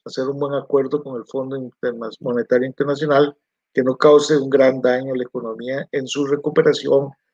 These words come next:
que no la retrase, especialmente porque, como lo citaba antes, con la, con lo que ha pasado con el virus, estamos en unas tasas de desempleo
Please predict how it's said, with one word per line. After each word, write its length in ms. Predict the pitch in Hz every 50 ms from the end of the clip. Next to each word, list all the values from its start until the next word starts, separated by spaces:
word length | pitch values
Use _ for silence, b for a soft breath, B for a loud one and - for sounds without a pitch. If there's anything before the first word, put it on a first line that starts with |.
| _ _ _
que 80 | - 131
no 120 | 127 135
la 140 | 139 147 143
retrase, 680 | 139 143 139 139 - - 143 131 127 - - 147 - - _ _ _ _ _ _ _ _ _ -
especialmente 1040 | 147 135 143 - - 180 160 160 190 190 190 185 180 180 180 185 180 175 156 151
porque, 280 | - 131 123 117 123 120
como 280 | - - 117 120 120 120
lo 140 | 117 113
citaba 440 | 113 123 123 - 135 135 131 131 131
antes, 300 | 127 127 - - 131 120
con 240 | - - 117 117 110
la, 220 | 113 110 104 95 - _ _ _ _ _ _ _ _ _ _ _ _ _ _ _ _ _ _ _ _
con 120 | - 139
lo 80 | 131 -
que 100 | - 135
ha 40 | -
pasado 400 | - 143 135 - 143 135 131 -
con 180 | 131 131 135
el 80 | 131 123
virus, 420 | 127 127 117 127 127 - - _ _ _ _ _ _ _ _ _ _ _ _
estamos 460 | - - - - 143 139 160 151 - 147
en 80 | 131
unas 220 | 139 147 143 139 -
tasas 340 | - 135 123 143 143 135
de 160 | 131 131 127 120
desempleo 760 | 113 107 117 117 113 101 - 127 127 131 135 143 143 -